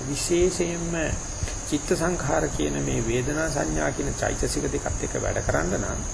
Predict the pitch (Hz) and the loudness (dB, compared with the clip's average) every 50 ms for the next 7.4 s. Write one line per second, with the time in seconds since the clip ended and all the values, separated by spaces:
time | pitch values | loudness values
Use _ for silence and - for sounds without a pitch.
0 | - - - - - - 120 123 123 135 151 160 160 165 165 170 175 185 185 170 | -6 -6 -6 -8 -6 -4 -2 0 2 4 4 4 6 6 6 6 4 4 4 2
1 | - - - - - 175 185 185 160 135 - - - 147 139 135 135 135 156 165 | 2 0 -2 -2 0 2 2 2 2 0 -2 -4 -4 -2 2 2 2 4 4 2
2 | 160 - - 139 123 113 107 101 95 - - - - - - - - - - - | 2 0 0 0 0 0 0 -2 -2 -2 -2 -2 0 0 -2 -4 -4 -6 -4 -2
3 | 131 123 127 143 156 160 160 165 160 151 131 - - 170 170 156 131 - - 147 | -2 0 2 2 4 4 2 2 2 0 -2 -2 -2 -2 -2 0 0 0 2 2
4 | 160 156 - 185 170 139 117 - 127 107 - - - 113 120 127 135 135 135 - | 2 2 2 0 0 0 0 0 -2 -2 -2 -4 -2 -2 0 0 0 -2 -2 0
5 | 139 131 131 131 131 135 135 - - - - - - - 160 156 165 160 151 151 | -2 -2 0 -2 -2 -4 -6 -6 -8 -8 -8 -8 -2 -2 0 0 0 0 0 0
6 | 139 139 139 135 135 139 143 151 185 175 139 117 113 - - 123 120 110 104 98 | 0 0 0 -2 -2 -2 0 0 0 2 2 0 0 0 -2 -2 0 0 0 -2
7 | - - - - - - - | -2 -2 -4 -4 -4 -4 -6